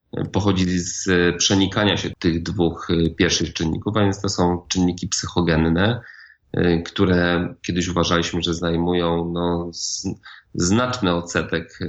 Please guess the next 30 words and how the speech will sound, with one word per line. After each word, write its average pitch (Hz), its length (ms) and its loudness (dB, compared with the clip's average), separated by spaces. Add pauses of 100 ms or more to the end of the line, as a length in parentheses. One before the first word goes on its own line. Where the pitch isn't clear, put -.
(140)
tej 82 200 2
grupy 82 340 0
pacjentów. 85 760 2
Dotyczą - 440 -2
te 87 240 0 (220)
właśnie 90 460 0
dysfunkcje, 82 600 0 (420)
e, 85 220 2
psychogenne, 87 600 2
natomiast 104 280 0
w - 40 -6
tej 104 120 0
chwili 98 180 0
uważamy, 95 400 2
że 98 100 -6
to 95 80 -2
jest - 160 -2
od 92 120 0
dziesięciu 101 600 0 (400)
do 98 120 0
trzydziestu 98 560 -2
procent, 104 460 0
skłaniając 113 800 0
się, 101 420 -2 (340)
e, 90 260 0
ku, 95 540 0 (140)
e, 87 480 2
odsetkowi 90 600 0
dziesięć 87 400 0
procent. 104 580 0